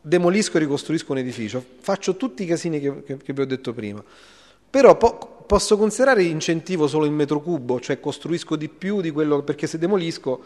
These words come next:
ho bisogno dei costi. E invece uno potrebbe dire, tornando al discorso che facevamo prima, no, delle famiglie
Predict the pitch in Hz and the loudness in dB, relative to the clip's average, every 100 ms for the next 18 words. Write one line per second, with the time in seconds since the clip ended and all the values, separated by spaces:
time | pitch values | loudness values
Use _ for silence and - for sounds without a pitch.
0 | - - 127 139 147 147 143 143 143 139 | -16 -10 -6 -4 -2 -2 -2 2 2 2
1 | - 135 127 120 123 - - - - - | -2 -6 -4 -4 -8 -20 -20 -20 -20 -20
2 | - _ _ _ - 220 262 175 151 - | -20 _ _ _ -4 0 0 2 0 0
3 | 202 170 151 147 151 147 135 123 - - | -2 0 2 0 0 0 2 0 -4 -16
4 | - - 139 165 156 143 127 170 - 139 | -12 -6 0 2 2 0 0 0 0 -4
5 | - 135 139 131 143 131 123 135 127 123 | -2 -4 -2 -2 0 -2 0 0 0 -2
6 | 127 135 127 123 | -4 -4 -2 -4